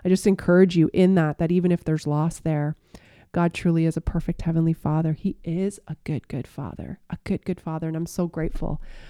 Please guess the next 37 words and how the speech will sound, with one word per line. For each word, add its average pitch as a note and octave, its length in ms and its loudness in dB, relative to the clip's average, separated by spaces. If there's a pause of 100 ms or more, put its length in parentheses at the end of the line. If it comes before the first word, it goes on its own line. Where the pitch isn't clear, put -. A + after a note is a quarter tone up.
for E3+ 200 2
that. C#3 280 -4 (340)
And A3 100 2
I'm A#3 120 6
so C4 140 2
grateful A3 400 -2
that F#3 160 0
he, C4 460 -2 (300)
God A3+ 220 2
is A#3+ 180 2
my A#3+ 180 -2
dad's A#3 400 -4
good, - 240 0
good D#3 140 2
Father. - 460 -4 (180)
I'm - 100 2
so C4+ 160 -6
grateful B3+ 380 -6
for - 160 -6
that A#3+ 240 -8
too, A#3 320 -2 (160)
because G3 320 -4
where F3+ 400 -4 (220)
even G3 320 -2
his G3 200 -4
own A3+ 200 0
father D3+ 420 -4
lacked, C#3+ 500 -8 (1040)
he - 220 -4
can F#3+ 180 0
turn G3 320 2
to D#3+ 340 0
his F3+ 260 -2
good, E3 180 -2
good E3 160 -2
Father D#3+ 400 -2
for - 220 -6